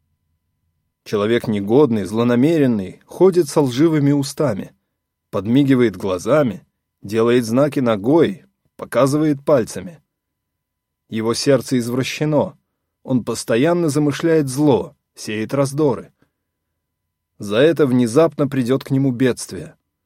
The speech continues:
В один миг будет сокрушен и без исцеления. Шесть вещей ненавидит Иегова,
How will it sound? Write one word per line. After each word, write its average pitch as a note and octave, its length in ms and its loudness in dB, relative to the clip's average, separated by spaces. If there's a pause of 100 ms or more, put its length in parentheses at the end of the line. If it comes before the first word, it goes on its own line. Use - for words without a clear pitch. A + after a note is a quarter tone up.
(240)
В A2 100 -4
один F3 260 2
миг F3+ 220 2
будет D3 320 2
сокрушен C#3 720 -2 (260)
и C#3 80 -2
без B2 200 -2
исцеления. G2+ 720 -8 (1800)
Шесть - 400 -2
вещей D#3 400 0
ненавидит B2+ 580 0
Иегова, G#2+ 580 0